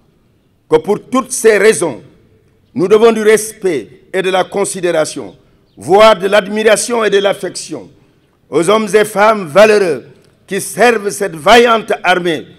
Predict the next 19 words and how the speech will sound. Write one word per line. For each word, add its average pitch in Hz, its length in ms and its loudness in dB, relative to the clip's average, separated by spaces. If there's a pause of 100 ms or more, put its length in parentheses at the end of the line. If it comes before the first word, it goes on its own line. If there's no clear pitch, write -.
(320)
et 175 100 -2
qui 180 140 -4
ont 190 80 0
fait 208 160 0
le 196 100 0
serment 196 440 -2
d'aller 175 420 0 (440)
jusqu'au 185 500 -2
sacrifice 185 760 -6
ultime 220 600 -6 (520)
pour 165 60 -2
la 156 160 0
défense 165 480 -4
des 156 220 -6
intérêts 143 380 -4
de 123 140 -10
notre 123 300 -12
cher 82 320 -18
pays. 65 400 -20